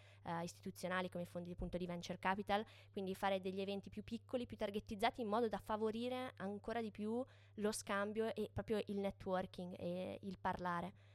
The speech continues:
Quindi andare a favorire ancora maggiormente la dimensione umana e dall'altra quello che porteremo anche quest'anno, che ci stiamo provando ovviamente, eh, già dalla prima edizione, però ovviamente le, le risorse sono quelle che sono, facciamo tutto su,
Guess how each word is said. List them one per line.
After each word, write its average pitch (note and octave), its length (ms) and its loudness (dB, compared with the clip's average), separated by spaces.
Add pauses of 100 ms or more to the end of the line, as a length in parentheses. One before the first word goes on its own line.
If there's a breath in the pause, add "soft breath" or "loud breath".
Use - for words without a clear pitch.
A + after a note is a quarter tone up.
(120)
Quindi F#3+ 180 2
andare F#3+ 200 6
a - 20 6
favorire G#3+ 540 4
ancora G#3+ 400 4
maggiormente G#3 520 2
la F#3+ 120 2
dimensione F#3+ 420 0
umana F#3+ 340 2 (300 loud breath)
e A3+ 120 8
dall'altra A3+ 500 6
quello G#3 160 -2
che - 80 -10
porteremo G3+ 500 0
anche F#3 400 -4
quest'anno, G3 540 2
che F#3 180 -4 (220)
ci - 80 -10
stiamo F3+ 240 2
provando F#3 340 2
ovviamente, F#3 480 2 (280 loud breath)
eh, G3 180 0
già G3 140 6
dalla F#3+ 180 6
prima G3+ 180 2
edizione, F#3+ 640 2
però F#3 320 2
ovviamente F#3+ 360 2
le, F#3 100 -2
le G#3+ 140 8
risorse A#3 440 6
sono G#3 160 4
quelle G3+ 160 4
che - 80 -8
sono, G#3 320 2
facciamo F#3 300 -2
tutto G3 260 -6
su, F#3+ 260 2